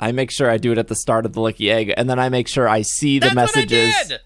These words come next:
Speaker 1: Like, the, like, "Oh, you're for three-star, you're four-star." Then I start catching Pokemon.
Speaker 2: That's <laughs> what I did, and it still didn't work. I'm so mad right now. This game is garbage.
Speaker 1: Well
Speaker 2: I want,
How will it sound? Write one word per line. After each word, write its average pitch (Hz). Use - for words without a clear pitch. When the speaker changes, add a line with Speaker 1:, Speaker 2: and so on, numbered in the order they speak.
Speaker 1:
Like, 110
the, 101
like, 101
"Oh, 254
you're 208
for 196
three-star, 196
you're 147
four-star." 147
Then 147
I 113
start 113
catching -
Pokemon. -
Speaker 2:
That's 240
<laughs> -
what 311
I 277
did, 226
and 170
it 190
still 220
didn't 208
work. 202
I'm 139
so 110
mad 101
right 110
now. 113
This 160
game 143
is 120
garbage. 127
Speaker 1:
Well 175
Speaker 2:
I -
want, 202